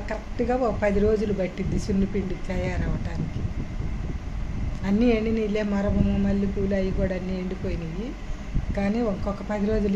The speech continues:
ఈ నెల ఆఖరికల్లా అయ్యిద్ది. నేను ఇంకా మీరు అడగొద్దు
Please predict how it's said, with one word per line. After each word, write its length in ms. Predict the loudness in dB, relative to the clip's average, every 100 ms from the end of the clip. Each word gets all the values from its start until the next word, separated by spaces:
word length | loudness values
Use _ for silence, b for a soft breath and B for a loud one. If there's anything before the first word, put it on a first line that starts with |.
| 2
ఈ 20 | 0
నెల 160 | 0 0
ఆఖరికల్లా 520 | 0 -2 -2 -2 0 0
అయ్యిద్ది. 340 | 0 0 0 -2 B B B -4 2
నేను 280 | 2 2 0 -2
ఇంకా 200 | 0 4 6
మీరు 160 | 6 4
అడగొద్దు 520 | 4 2 4 2 0